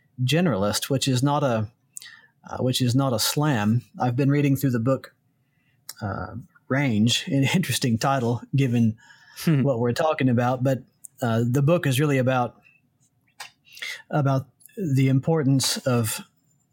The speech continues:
Speaker 1: having a, a broad skill set and knowledge set to be effective at nearly everything in life. You know, there's been lots of talk about, uh, ten thousand hours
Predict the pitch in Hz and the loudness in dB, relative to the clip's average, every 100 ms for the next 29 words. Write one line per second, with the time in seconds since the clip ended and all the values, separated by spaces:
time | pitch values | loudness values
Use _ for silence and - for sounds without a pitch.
0 | - 120 143 131 120 110 95 113 120 131 | -10 -2 0 2 2 2 0 0 0 0
1 | 131 131 120 - - _ - - 147 127 | 2 0 -2 -6 -14 _ -6 -2 0 0
2 | - 127 123 - _ 120 117 120 127 131 | 0 -2 -2 -4 _ 0 2 4 2 0
3 | 113 - 120 113 - _ _ _ _ _ | 0 -2 0 -2 -4 _ _ _ _ _
4 | _ - - 117 123 120 113 110 - - | _ -6 -2 2 4 4 2 -2 -8 -6
5 | - 147 139 - 117 120 143 160 147 135 | -4 -2 -2 -2 0 2 2 2 2 2
6 | 127 135 - 139 123 113 113 101 98 120 | 0 -4 -4 -2 0 0 0 0 -2 -4
7 | - 123 120 123 123 139 135 - 151 139 | -4 0 0 2 2 2 0 0 -2 0
8 | 131 - 135 127 120 123 113 - - - | -2 -2 -2 -2 0 -2 -4 -10 -14 -12
9 | - - - - 90 - 135 127 120 117 | -14 -18 -14 -10 -6 -2 0 0 0 0
10 | 120 117 117 113 110 - | 0 0 0 0 0 -4